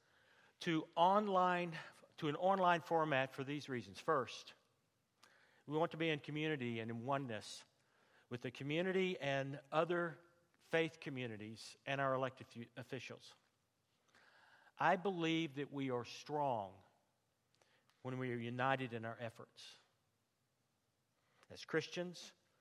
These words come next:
we can face anything through faith and unity. Second, I want to make sure we're operating out of love.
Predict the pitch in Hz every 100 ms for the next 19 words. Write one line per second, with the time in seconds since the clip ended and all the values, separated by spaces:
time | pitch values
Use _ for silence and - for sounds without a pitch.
0 | _ _ - 127 160 170 160 - - 165
1 | 156 143 - - 160 170 151 - 107 73
2 | _ _ _ _ _ _ _ _ _ _
3 | - 113 - 127 123 120 117 107 95 101
4 | 95 _ _ _ _ _ _ _ _ -
5 | - - - 208 147 - - - _ _
6 | _ _ _ - - - - _ - 175
7 | 170 160 - 170 147 143 143 139 131 127
8 | 120 113 113 104 87